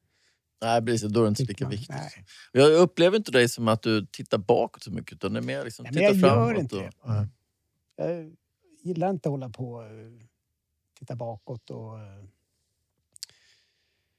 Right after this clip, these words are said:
Speaker 3: Jag bara lever
Speaker 2: det
Speaker 3: lite.
Speaker 2: finns saker som är bra och dåligt och vad
Speaker 3: Mm.
Speaker 2: man har gjort bra och
Speaker 3: Mm.
Speaker 2: dåligt och man har lärt sig. Men jag tycker alltid man tar ett beslut som känns rätt då.
Speaker 1: Mm.
Speaker 2: Sen kan det bli jävligt
Speaker 1: Ja, ja.
Speaker 2: dåligt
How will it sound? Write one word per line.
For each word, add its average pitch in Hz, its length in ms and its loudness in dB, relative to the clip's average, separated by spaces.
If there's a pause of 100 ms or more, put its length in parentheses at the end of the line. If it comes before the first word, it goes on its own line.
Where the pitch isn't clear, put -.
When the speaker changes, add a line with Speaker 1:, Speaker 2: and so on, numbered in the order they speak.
(600)
Speaker 3:
Jag 113 100 -8
bara 117 80 2
lever 123 140 2
Speaker 2:
det 175 60 10
Speaker 3:
lite. 175 100 8
Speaker 2:
finns 202 160 8
saker 196 340 6
som 202 140 6
är 190 80 8
bra 202 240 8
och 214 60 8
dåligt 202 460 6
och 190 60 8
vad 196 100 10
Speaker 3:
Mm. 190 100 6
Speaker 2:
man 196 120 6
har 202 80 6
gjort 196 220 4
bra 185 200 6
och 196 60 8
Speaker 3:
Mm. 196 120 6
Speaker 2:
dåligt 180 360 4
och 185 80 6
man 180 120 4
har 185 100 8
lärt 185 280 6
sig. 180 140 2
Men 190 160 6
jag 196 200 6
tycker 233 200 4
alltid 180 500 2
man 196 160 8
tar 247 340 6
ett 226 120 2
beslut 170 560 4
som 180 280 0
känns 151 400 -4
rätt 131 260 -12
då. 143 500 0 (120)
Speaker 1:
Mm. - 140 -10 (200)
Speaker 2:
Sen - 220 0
kan - 220 2
det 202 80 6
bli 156 140 2
jävligt 143 320 2
Speaker 1:
Ja, 135 180 10
ja. 147 60 8
Speaker 2:
dåligt 220 160 6